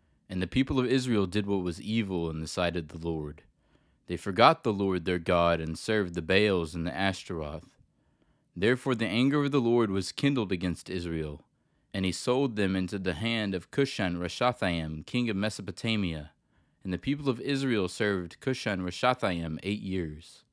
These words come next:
But when the people of Israel cried out to the Lord, the Lord raised up a deliverer for the people of Israel, who saved them,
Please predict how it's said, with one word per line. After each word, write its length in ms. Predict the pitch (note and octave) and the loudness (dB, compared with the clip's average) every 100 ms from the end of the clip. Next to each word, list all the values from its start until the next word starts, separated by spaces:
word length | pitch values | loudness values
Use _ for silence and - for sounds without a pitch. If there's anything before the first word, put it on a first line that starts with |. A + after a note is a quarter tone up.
| _ _ _ _ _ - | _ _ _ _ _ -4
But 100 | G2 | 0
when 160 | G#2+ | 2
the 80 | G2 | 0
people 300 | - B2+ D3+ | 0 -2 0
of 100 | D3 | -2
Israel 320 | D3 C#3+ A#2+ | -2 2 2
cried 340 | F#2+ B2 B2+ C3 | 2 4 4 6
out 140 | C3+ | 2
to 100 | - | -2
the 140 | D3 | -4
Lord, 460 | C3 F#2+ E2+ D#2+ - _ _ _ - | 0 0 0 -4 -6 _ _ _ -14
the 80 | F#2 | -2
Lord 260 | G#2 A#2 | 0 0
raised 420 | F#2 G2+ A#2+ A#2 | 2 2 2 0
up 180 | B2+ A#2 | -2 0
a 60 | G#2+ | -2
deliverer 640 | F#2+ F#2+ B2+ C3 F#2 E2+ | -2 0 0 2 0 -2
for 140 | - F#2 | -2 -6
the 100 | E2+ | -4
people 300 | G2 F2 E2+ | -6 -4 -4
of 100 | E2+ | -2
Israel, 480 | E2 E2+ D#2+ D2+ - _ | -4 -4 -6 -6 -12 _
who 80 | F#2 | -8
saved 560 | - B2 C3+ G#2 - | -4 -2 -2 -4 -6
them, 300 | E2+ D#2 D2 | -6 -6 -8